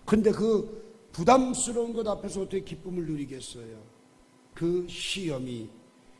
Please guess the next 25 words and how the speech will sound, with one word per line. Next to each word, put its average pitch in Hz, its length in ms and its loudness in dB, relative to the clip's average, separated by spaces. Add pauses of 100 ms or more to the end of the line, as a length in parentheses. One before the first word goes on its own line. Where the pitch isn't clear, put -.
(200)
야고보서 170 400 0
일 175 280 -2
장 202 480 -2 (220)
삼 214 380 -6
절과 226 420 -4
사 147 400 -6
절에 151 340 -6
보면 180 600 2 (440)
믿음의 214 500 2
시련이 196 440 -2 (100)
인내를 175 760 -2
만들어내고 165 1300 -4 (320)
그 240 160 -2
인내를 226 600 -4
온전히 202 720 0
이루게 220 520 2
되면 156 420 -4 (460)
모든 156 420 -4
것을 151 300 -8
구비하여 143 320 -10
조금 135 320 -10
더 143 80 -10
부족함이 214 560 -8
없게 - 320 -10
하시는 117 480 -12